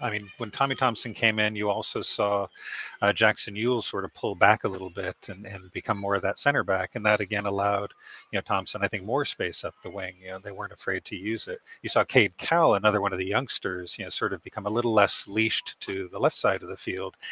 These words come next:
and was starting to become more of a second forward. Him and Jeremy were sort of, you know, taking turns, you know, really kind of pushing the, uh, the center backs back for Austin. And so, you know, that, uh, that together, uh, was, was, uh, a couple of, I think, key changes. You know, Cade, uh,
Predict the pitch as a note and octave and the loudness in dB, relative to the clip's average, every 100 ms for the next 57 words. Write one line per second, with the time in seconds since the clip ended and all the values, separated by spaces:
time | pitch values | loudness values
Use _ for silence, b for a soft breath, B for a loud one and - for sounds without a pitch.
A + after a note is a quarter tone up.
0 | B B A2 G2+ - A2+ G#2 G2 F#2 - | B B -4 -4 0 0 0 -4 -8 -8
1 | G2 F#2+ A2 D#3+ F#3+ - A2+ G#2+ F#2+ - | -8 -10 -6 -4 -4 -2 -2 -2 -4 2
2 | B2+ F#2+ G2 G#2+ G2+ G2 G2+ G2 G2 F#2+ | 2 2 -2 -8 -6 -4 -2 -2 -4 -6
3 | F#2 G#2 F#2+ F#2 G2+ - G2+ F#2+ E2+ - | -6 -6 -8 -10 -14 -6 -6 -6 -8 -6
4 | G2+ F#2 - - B B B B F#2+ F#2+ | -6 -6 -10 -12 B B B B -4 -2
5 | G2 F#2 - - - - - G2+ F#2 F#2+ | -2 -4 -8 -18 -8 -4 -4 -6 -8 -6
6 | F#2+ F#2+ F#2+ F#2+ A2 G#2+ G#2 F#2+ - - | -4 -2 -4 -4 -4 -2 -2 -2 -6 -6
7 | F2+ - F#2 F#2 G#2+ - - F#2 - B | -6 -4 -4 -2 -2 -6 -10 -18 -16 B
8 | B B B G#2 - A2 G2+ G#2 G2+ G2+ | B B B -2 0 0 2 0 -2 -2
9 | B B A2+ A2+ _ - A2 A2 A#2+ - | B B 4 4 _ -2 0 4 4 6
10 | - F#2+ G2 A#2+ A#2 G2 F#2+ F#2 F#2 F#2+ | 4 4 4 6 4 -2 -2 -2 -4 -6
11 | F#2 - - F#2+ F#2 - G#2 F#2+ G#2 - | -8 -8 -8 -10 -8 -6 -4 -4 -4 -4
12 | A2+ G#2 F#2 - G#2 G#2+ E2+ - F2+ - | -4 -4 -8 -4 -2 -2 -6 -4 -4 -2
13 | G2 F#2 F#2 F#2 F#2 - F#2 F2+ - A#2 | -4 -6 -10 -10 -10 -8 -8 -10 2 4
14 | A2 G2+ F#2+ | 4 4 0